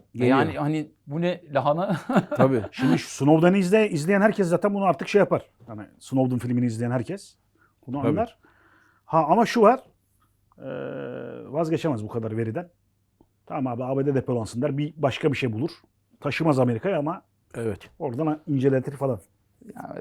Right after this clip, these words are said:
Speaker 1: bu güvenlikten, müvenlikten ziyade uzun vadeli başka bir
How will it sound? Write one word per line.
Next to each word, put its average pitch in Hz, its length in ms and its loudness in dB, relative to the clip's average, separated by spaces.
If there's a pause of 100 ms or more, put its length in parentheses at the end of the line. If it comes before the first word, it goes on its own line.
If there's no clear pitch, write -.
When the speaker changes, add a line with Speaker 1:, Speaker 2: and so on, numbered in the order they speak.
(120)
Speaker 1:
bu 147 580 -18
güvenlikten, 139 500 -4
müvenlikten 139 480 -2
ziyade 117 280 0
uzun 135 280 0
vadeli 127 320 2
başka 127 280 0
bir 120 220 -4